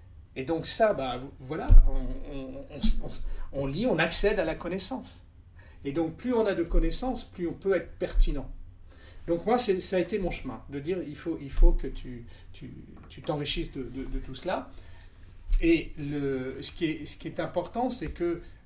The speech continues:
euh, et je crois que maintenant c'est compris, je crois que c'est le début des Gilets jaunes qui a fait comprendre ça,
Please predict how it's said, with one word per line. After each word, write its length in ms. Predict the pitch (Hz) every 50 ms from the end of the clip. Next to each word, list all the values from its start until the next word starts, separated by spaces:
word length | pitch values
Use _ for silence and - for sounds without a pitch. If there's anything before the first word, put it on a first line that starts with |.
| - -
euh, 320 | 147 143 139 135 135 131
et 80 | 131 143
je 100 | 135 -
crois 180 | - 175 175
que 120 | - - 170
maintenant 240 | 165 - - 165 156
c'est 160 | - - 135
compris, 460 | - 139 127 - - - 151 175 - - - - - - -
je 60 | -
crois 120 | - 160
que 60 | 156
c'est 140 | - - 151
le 80 | 135 131
début 260 | 135 175 165 175 180
des 140 | 160 - 160
Gilets 340 | 143 - 147 165 165 160 156
jaunes 300 | - - 185 180 170 135
qui 140 | - 139
a 20 | 123
fait 140 | - 135 131
comprendre 340 | - 135 131 - 139 127
ça, 220 | - - 143 -